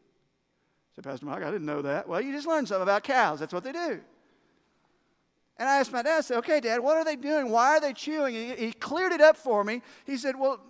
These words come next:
they're chewing their cud." I said, "Dad, I have no idea what a cud is. I don't, what is that?"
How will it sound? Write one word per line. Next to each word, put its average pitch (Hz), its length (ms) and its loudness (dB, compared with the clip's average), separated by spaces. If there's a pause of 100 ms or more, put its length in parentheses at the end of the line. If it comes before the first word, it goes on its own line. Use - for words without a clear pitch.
(120)
they're 285 140 -4
chewing 294 440 0
their 294 120 0
cud." 320 640 8 (1700)
I 233 80 -12
said, 247 140 -8
"Dad, 285 220 4
I 254 200 0
have 214 120 -2
no 214 80 -4
idea 202 240 -2
what 175 80 -2
a 151 60 -6
cud 165 300 -4
is. 147 140 -8
I 254 240 -2
don't, 220 120 -8
what 311 360 8
is 320 280 -4
that?" 160 400 6